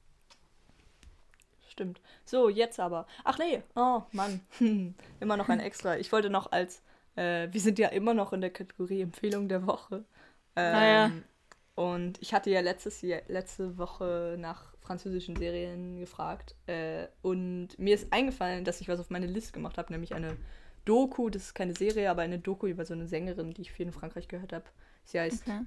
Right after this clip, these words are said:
Speaker 1: Angèle, Angèle oder so. Ähm, und ich hab gesehen, dass die eine Doku jetzt hat und hab's auf meine Liste getan und jetzt ist sie rausgekommen letzte Woche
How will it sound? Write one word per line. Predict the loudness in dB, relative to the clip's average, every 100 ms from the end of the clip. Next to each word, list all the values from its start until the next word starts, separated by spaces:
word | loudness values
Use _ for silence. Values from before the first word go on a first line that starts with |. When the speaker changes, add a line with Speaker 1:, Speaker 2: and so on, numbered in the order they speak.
| -10 -20 -20 -20 -12
Speaker 1:
Angèle, | -8 -6 -4 -4 -4 -6 -8 -16 -12
Angèle | -8 -6 -4 -6 -6
oder | -6 -4
so. | -6 -6 -14 -20 -20 -12 -4
Ähm, | -4 -2 -4 -6 -8 -8 -8 -10 -14 -20 _ -20 -20 -20 -12
und | -4 -2 -2 -4 -6 -8 -10 -12 -16
ich | -4
hab | -2
gesehen, | 2 4 4
dass | 4
die | 2
eine | 0 0 -4 -12 -10
Doku | 4 4 6 2
jetzt | 2 0
hat | -2
und | 0 -4
hab's | -6 -6
auf |
meine | 0 2
Liste | 4
getan | 4 4 4
und | 2
jetzt | 0
ist | 0
sie | 8
rausgekommen | 10 10 6 0 0
letzte | -2 -4 -4
Woche | -2